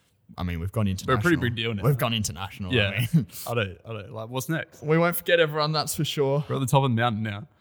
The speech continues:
Speaker 2: And now on to, uh, everyone's second favourite segment after this week, Karen's King of the Week.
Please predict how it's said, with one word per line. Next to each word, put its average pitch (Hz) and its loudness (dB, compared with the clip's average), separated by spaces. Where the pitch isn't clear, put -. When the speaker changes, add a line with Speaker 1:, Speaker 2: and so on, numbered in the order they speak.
Speaker 2:
And 127 -4
now 151 8
on 160 6
to, 151 2
uh, 139 6
everyone's 143 2
second 139 0
favourite 127 4
segment 143 0
after 120 4
this 120 -6
week, 107 -4
Karen's 143 6
King 147 6
of 135 6
the 135 4
Week. 147 6